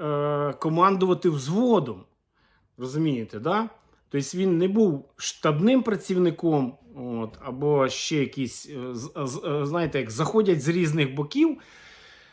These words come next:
Е, він командував взводом, потім командував, е, ротою, е, потім він був начальником штаба батальйона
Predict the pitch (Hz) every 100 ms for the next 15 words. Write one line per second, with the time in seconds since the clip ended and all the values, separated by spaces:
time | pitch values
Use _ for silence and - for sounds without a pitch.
0 | _ _ _ _ - 170 170 170 - -
1 | 147 240 226 190 185 160 156 147 135 185
2 | 269 233 208 147 - - - 170 151 143
3 | 156 151 139 131 127 123 107 - 156 131
4 | 156 156 220 247 220 196 180 - _ _
5 | - - _ 165 127 127 120 - 185 185
6 | 160 151 180 160 147 160 151 143 170 156
7 | 135 135 - - 147 127 120 107 - _
8 | _ _ 135 117 139 147 143 233 262 220
9 | 190